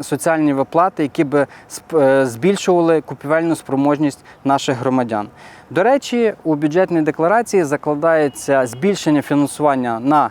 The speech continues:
ремонт доріг. До речі, капітальний ремонт доріг, не якийсь ямковий ремонт, а капітальний.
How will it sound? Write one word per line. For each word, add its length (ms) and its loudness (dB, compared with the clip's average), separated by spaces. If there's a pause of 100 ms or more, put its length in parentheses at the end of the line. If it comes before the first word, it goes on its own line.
ремонт 500 0
доріг. 320 0
До 140 -2
речі, 240 -2 (100)
капітальний 800 0
ремонт 320 2
доріг, 340 -2
не 300 -2
якийсь 380 -4
ямковий 440 0
ремонт, 300 -2
а 80 -2
капітальний. 640 -4